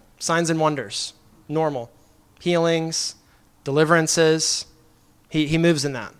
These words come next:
That's just his M O. He also has a fiery life of prayer, lives in holiness, separation to God. Does anybody know who I'm talking about? <laughs> Paul! I'm talking about Paul! Okay, guy number three is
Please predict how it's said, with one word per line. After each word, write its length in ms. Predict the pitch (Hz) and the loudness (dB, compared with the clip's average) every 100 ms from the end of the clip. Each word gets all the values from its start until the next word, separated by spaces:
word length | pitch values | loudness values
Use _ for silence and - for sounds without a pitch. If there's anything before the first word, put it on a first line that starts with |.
| - | -12
That's 160 | 135 | -6
just 160 | - 143 | -4 -2
his 140 | 147 | -2
M 200 | 170 151 | -2 0
O. 260 | 147 131 - - _ _ _ _ _ _ _ _ _ _ _ _ | 0 -2 -8 -20 _ _ _ _ _ _ _ _ _ _ _ _
He 100 | 170 | 2
also 240 | 160 160 | 4 4
has 120 | 160 143 | 2 0
a 40 | |
fiery 420 | - 170 170 180 | 4 6 8 6
life 280 | 170 160 165 | 4 2 0
of 120 | 156 | -8
prayer, 520 | - 175 185 196 208 - _ _ _ _ _ _ _ | 2 6 6 4 -2 -14 _ _ _ _ _ _ _
lives 280 | 143 160 143 | -2 0 2
in 140 | 156 135 | 0 2
holiness, 800 | 170 180 185 185 185 - - - | 4 6 6 4 2 -2 -6 -6
separation 680 | - 180 165 175 170 165 170 | 0 2 2 0 0 -2 -6
to 80 | 156 | -4
God. 360 | 147 151 160 175 - - _ _ - - - - _ _ _ _ _ _ _ _ _ - | 0 2 2 0 -8 -12 _ _ -20 -20 -20 -20 _ _ _ _ _ _ _ _ _ -16
Does 120 | 139 | -4
anybody 200 | 151 151 | -2 -2
know 140 | 147 151 | -2 -2
who 80 | 156 | 0
I'm 80 | |
talking 300 | 156 160 170 | 2 2 2
about? 260 | 165 160 - | 2 2 2
<laughs> 1080 | 190 - 180 - 160 196 - 202 - - - | -2 -2 -8 -4 -4 -4 -8 -10 -12 -16 6
Paul! 560 | 269 302 330 294 208 214 | 10 12 12 12 12 12
I'm 40 | |
talking 220 | 294 294 | 12 12
about 240 | 294 294 285 | 12 12 12
Paul! 640 | 294 311 302 233 160 165 | 12 12 12 12 12 8
Okay, 220 | 208 247 | 8 8
guy 220 | 202 233 277 | 12 12 12
number 220 | 269 262 | 12 8
three 280 | 262 262 254 | 6 6 8
is 160 | 226 | 6